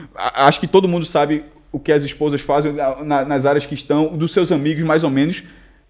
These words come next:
Eu, eu imagino que seja assim dentro da Globo também. Não é, não, não,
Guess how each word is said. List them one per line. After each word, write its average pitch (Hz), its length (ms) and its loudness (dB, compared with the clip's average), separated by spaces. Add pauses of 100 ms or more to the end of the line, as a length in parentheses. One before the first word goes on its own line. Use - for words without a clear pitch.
(160)
Eu, 170 200 -8
eu 196 100 10
imagino 202 560 4
que 285 540 -2 (720)
seja 254 320 6
assim 220 200 -2
dentro 175 200 4
da 151 120 6
Globo 135 200 2
também. 107 320 2
Não 120 100 2
é, 147 300 0
não, 160 140 -4
não, 156 120 0